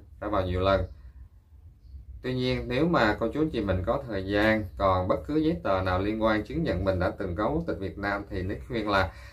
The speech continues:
nên làm cái miễn thị thực visa năm năm. Nick biết là các cô chú anh chị và các bạn ở châu Âu thì, à,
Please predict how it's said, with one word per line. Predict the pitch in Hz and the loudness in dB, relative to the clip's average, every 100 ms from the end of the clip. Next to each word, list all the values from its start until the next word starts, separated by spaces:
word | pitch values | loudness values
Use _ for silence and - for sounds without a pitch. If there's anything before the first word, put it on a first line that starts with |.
| - - | -20 -8
nên | 107 117 120 110 | 4 6 6 0
làm | 107 101 101 92 90 | 2 4 4 2 -2
cái | 104 107 135 165 180 - - - - - - - | -2 0 2 0 0 -6 -14 -16 -16 -18 -18 -4
miễn | 95 127 | -2 -2
thị | 120 101 | -2 -2
thực | 95 104 | -2 -2
visa | 107 110 107 | 0 0 0
năm | 107 104 | -2 0
năm. | 107 104 - _ - - - - - - - - - - - 120 | 0 0 -6 _ -20 -18 -18 -18 -20 -20 -20 -20 -20 -20 -16 -2
Nick | 151 | 0
biết | 165 - | 2 4
là | 123 | 2
các | 98 139 | 4 2
cô | 135 120 | 0 0
chú | 147 | 0
anh | 156 | -2
chị | - 101 95 107 - - | 0 0 0 -2 -4 -2
và | 95 95 | 0 2
các | 143 131 | 0 2
bạn | 90 87 82 | 4 2 0
ở | 85 87 - | 0 0 4
châu | 110 | 4
Âu | 107 104 101 | 6 4 2
thì, | 101 90 87 | -4 0 2
à, | 87 | 2